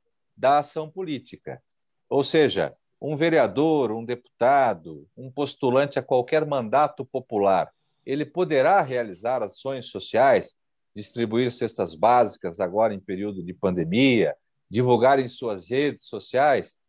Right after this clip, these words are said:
Poderá, desde que não faça qualquer link ou utilize desta ação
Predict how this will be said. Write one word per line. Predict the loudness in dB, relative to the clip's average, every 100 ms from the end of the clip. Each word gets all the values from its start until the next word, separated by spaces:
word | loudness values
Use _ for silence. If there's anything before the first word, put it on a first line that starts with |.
| _ _ -8
Poderá, | 0 2 4 4 0 _ _ _ _ _
desde | -12 -6 -4 -6 -12
que | -16 -10
não | -8 -4
faça | 0 0 0 -8
qualquer | -6 -6 -6 -6 -6 -4
link | -8 -8 -8 -10 -6 -8 -8 _ _ 0
ou | 6 6 6
utilize | 2 -4 -2 0 0 0 -2 2
desta | 4 2 2 -2
ação | -2 0 -2 -2